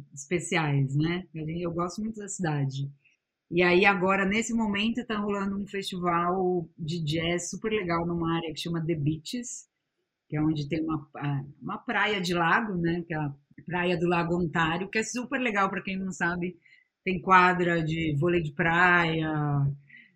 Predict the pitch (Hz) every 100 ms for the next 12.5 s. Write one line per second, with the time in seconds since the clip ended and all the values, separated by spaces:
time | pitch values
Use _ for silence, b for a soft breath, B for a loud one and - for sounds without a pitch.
0 | B _ 160 160 156 147 160 156 170 143
1 | 160 175 175 - 170 - 170 165 160 160
2 | 156 160 156 160 160 156 151 170 156 160
3 | 165 165 160 156 143 151 151 156 165 165
4 | 165 175 185 190 202 180 165 175 196 240
5 | 262 _ _ _ _ _ _ - 175 185
6 | 196 196 214 208 185 190 196 196 190 190
7 | 190 190 190 180 185 180 180 175 185 175
8 | 170 165 170 190 185 170 185 196 240 202
9 | 185 208 262 277 - _ _ 170 175 190
10 | 196 214 202 185 175 175 190 233 - _
11 | _ _ - 156 180 190 208 185 185 190
12 | 190 175 160 139 127